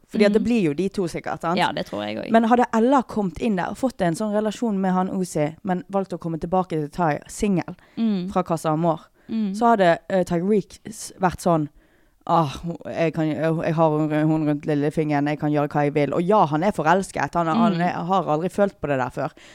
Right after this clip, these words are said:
Speaker 1: Eh, før nå, liksom. Og han er jo håpløst forelsket i henne, liksom.
Speaker 2: Mm.
Speaker 1: Men han er en fuckboy. Han er en
Speaker 2: Ja, ja,
Speaker 1: som
Speaker 2: ja.
Speaker 1: måtte, er vant til at jentene gjør hva som helst.
Speaker 2: Mm.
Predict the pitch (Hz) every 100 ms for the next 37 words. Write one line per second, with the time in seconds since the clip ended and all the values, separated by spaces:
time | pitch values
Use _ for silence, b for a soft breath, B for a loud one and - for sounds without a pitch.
0 | B B - 170 165 156 156 156 151 -
1 | 160 151 147 131 - 151 156 160 160 175
2 | 165 156 - - 156 - 151 - 175 160
3 | 156 - 131 131 - 147 147 185 226 190
4 | 175 185 196 202 151 - 180 - 143 151
5 | - 190 165 - 170 202 190 151 151 151
6 | 165 156 170 156 165 151 143 143 135 -
7 | 160 151 - 160 143 139 151 185 - -
8 | 220 214 180 190